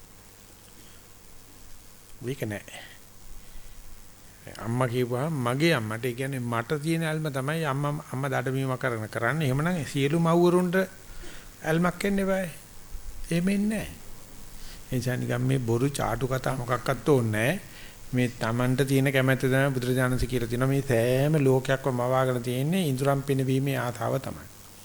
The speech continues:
මොන ස්වරූපෙන් ආවත්, මාතෘ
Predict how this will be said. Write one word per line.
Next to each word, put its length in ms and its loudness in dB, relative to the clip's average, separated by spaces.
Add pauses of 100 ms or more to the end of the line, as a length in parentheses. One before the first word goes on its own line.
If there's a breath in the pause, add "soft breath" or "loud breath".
(300 loud breath)
මොන 240 2
ස්වරූපෙන් 640 6
ආවත්, 360 2 (680 loud breath)
මාතෘ 380 -4